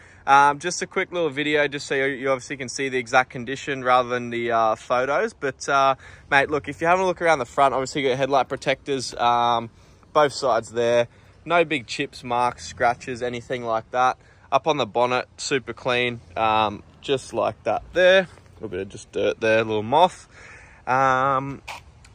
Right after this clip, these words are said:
down around here, as you can see, again, super clean. Um, just wanted to obviously show you the exact condition of the car. No scratch marks or any dings or anything like that along the doors.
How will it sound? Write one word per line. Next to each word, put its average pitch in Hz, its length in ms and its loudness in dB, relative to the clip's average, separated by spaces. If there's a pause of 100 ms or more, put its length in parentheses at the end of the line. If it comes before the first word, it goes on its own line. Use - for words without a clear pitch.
(120)
down 160 240 6
around 143 320 2
here, 147 240 2
as 135 180 2
you 127 80 -8
can 113 140 -8
see, 131 420 0 (880)
again, 120 280 0
super 127 320 -2
clean. 123 440 2 (160)
Um, 113 300 4
just 131 160 -6
wanted 139 160 2
to 123 60 2
obviously 113 260 -2
show 120 200 0
you 113 120 0
the 110 80 -4
exact 107 320 0
condition 110 520 -6 (280)
of 117 180 2
the 107 120 0
car. 117 420 6 (1700)
No 135 160 2
scratch - 420 2
marks 120 380 2
or 120 100 0
any 117 160 -2
dings 120 400 -4
or 120 60 0
anything 120 340 -4
like 117 200 0
that 120 140 4
along 113 220 0
the 104 100 -6
doors. 151 640 2